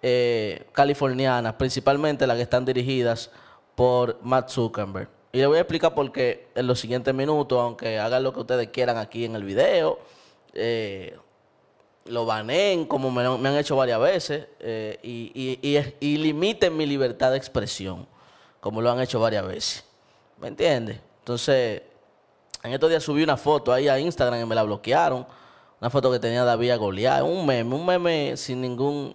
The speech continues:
y lo bloquearon. Me, Instagram me, me borró la publicación porque ustedes realmente lo que ya están siendo es unos manipuladores. Ustedes saben muy bien que se ha armado un escándalo por todo esto que está pasando con WhatsApp, las nuevas políticas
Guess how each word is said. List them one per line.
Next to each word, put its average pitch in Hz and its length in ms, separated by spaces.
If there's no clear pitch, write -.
y 120 140
lo 117 140
bloquearon. 120 800
Me, - 80
Instagram 123 360
me, 123 80
me 117 140
borró 117 240
la 127 140
publicación 123 560
porque 123 220
ustedes 147 360
realmente 135 460
lo 123 100
que 120 120
ya 123 100
están 131 240
siendo 135 300
es 131 40
unos 139 200
manipuladores. 107 880
Ustedes 214 320
saben 196 220
muy 185 100
bien 156 180
que 151 120
se 147 100
ha 139 40
armado 151 280
un 156 80
escándalo 151 540
por 135 160
todo 143 180
esto 147 160
que 143 60
está 139 160
pasando 135 320
con 143 180
WhatsApp, 139 380
las 120 100
nuevas 123 240
políticas 131 800